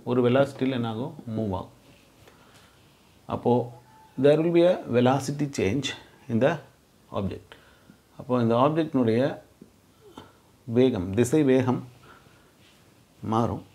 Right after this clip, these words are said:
அப்போ இதுக்கு ஒரு velocity இருக்கும். இந்த மாஸை அதனுடைய வெலாசிட்டியால நான் multiply பண்ணிட்டா,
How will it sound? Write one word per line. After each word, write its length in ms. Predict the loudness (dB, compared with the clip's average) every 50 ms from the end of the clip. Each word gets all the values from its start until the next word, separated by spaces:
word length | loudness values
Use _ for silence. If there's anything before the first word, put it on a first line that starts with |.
| _ _ _ _ _ -12
அப்போ 120 | -6 0 2 2
இதுக்கு 200 | 4 4 4 4
ஒரு 60 | 6 6 6
velocity 420 | 6 6 4 2 0 -4 -2 -2 -2
இருக்கும். 300 | -2 -2 -6 -6 -8 -8 -10 -14 -20 -20 _ _ _ -20 -20 -20 _ _ _ _ _ _ _ _ _ _ 2
இந்த 140 | 4 4 6 4 2 0 -4 -10 -16 -20 _ _ 2 2 4
மாஸை 420 | 4 2 0 -2 -2 -2 -2 -2 -2 -6 -10 -18 -20 -20 -20 -16 -10 -6
அதனுடைய 400 | -2 0 0 0 2 2 2 2 2 0 -4 0 0
வெலாசிட்டியால 840 | 2 2 2 2 0 -2 -4 -8 -4 -2 0 0 2 0 0 -2 -2 -6 -10 -18 -20 -20 -18 _ -8 -8
நான் 180 | -6 -4 -6 -6 -8 -10 -14 -20 _ _ -8 -6 -4
multiply 400 | -4 -4 -4 -6 -4 -4 -4 -4 -4
பண்ணிட்டா, 340 | -6 -6 -6 -6 -6 -8 -8